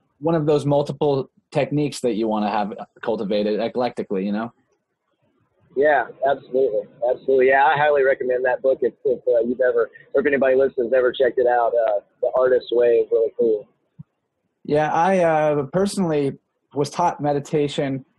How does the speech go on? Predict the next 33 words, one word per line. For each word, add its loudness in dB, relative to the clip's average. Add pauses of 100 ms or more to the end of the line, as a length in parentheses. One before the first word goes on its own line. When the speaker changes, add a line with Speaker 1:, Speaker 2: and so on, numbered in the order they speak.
(180)
Speaker 1:
as -2
an 0
adult 0
in -2
a -2 (140)
class -2
in -6
college -2
that 0 (480)
the -2
entire -2
class -2
was -4
that 0
we -2
would -4
sit -4 (120)
and -2
meditate 0
as -2
a -4
class -2
for -6
ten -4
minutes -4 (100)
or -4
so -2
at -4
the -6
beginning -4
of -4
the -4
class, -2